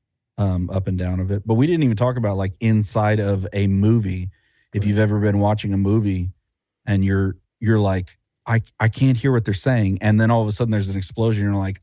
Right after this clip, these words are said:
Speaker 1: "I don't have ears anymore because I was so loud." Um, that range that they're, that the movie production is giving you
Speaker 2: Mm-hmm.
Speaker 1: is greater than the range of your speakers.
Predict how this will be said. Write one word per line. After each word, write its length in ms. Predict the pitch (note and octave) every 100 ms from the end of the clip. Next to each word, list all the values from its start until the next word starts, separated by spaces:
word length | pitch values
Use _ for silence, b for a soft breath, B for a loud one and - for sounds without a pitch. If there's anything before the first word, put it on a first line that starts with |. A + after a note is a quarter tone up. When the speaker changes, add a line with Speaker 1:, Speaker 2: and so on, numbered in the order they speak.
| -
Speaker 1:
"I 500 | A2+ B2 B2+ B2+ B2+
don't 260 | A#2 A#2+ A2+
have 260 | A#2 A2+
ears 280 | A#2+ A#2+ A2
anymore 380 | A2 G#2 G#2 G2+
because 280 | G2+ G#2 G#2
I 60 |
was 180 | G#2 G2+
so 180 | - G#2
loud." 520 | G2+ G#2 G2+ G2 E2+ - _ _ _ _ _ _ _ G#2+
Um, 480 | G#2 G2 F#2+ F#2 - _
that 360 | A2+ A2+ B2 A2+ -
range 1000 | G#2+ G#2 G#2 A2 B2 C#3 D3+ - - - -
that 200 | A2+ G2+
they're, 260 | A2+ A2 G#2+
that 260 | G#2 G2
the 80 | -
movie 640 | G2 G#2 A#2+ B2 A#2+ A#2+ A#2 - _ _ _ _
production 580 | - G#2 A2+ A2 B2 A#2+
is 200 | A2+ G2
giving 400 | F#2+ G#2+ A2+ B2+
you 300 | C#3 D3 D3+ - B
Speaker 2:
Mm-hmm. 360 | G2+ F#2+ G#2+ A#2+
Speaker 1:
is 300 | A#2 G2 F2+
greater 760 | F#2 G2+ G#2 A#2 C3+ D3+ D3+ -
than 300 | G#2 G#2 G#2
the 80 | G#2
range 720 | G2 G#2 G#2 A#2+ C3+ C3 - -
of 180 | G2+
your 400 | F#2+ G2 G2+ A2+
speakers. 720 | A2 - A2 G2+ E2+ E2 -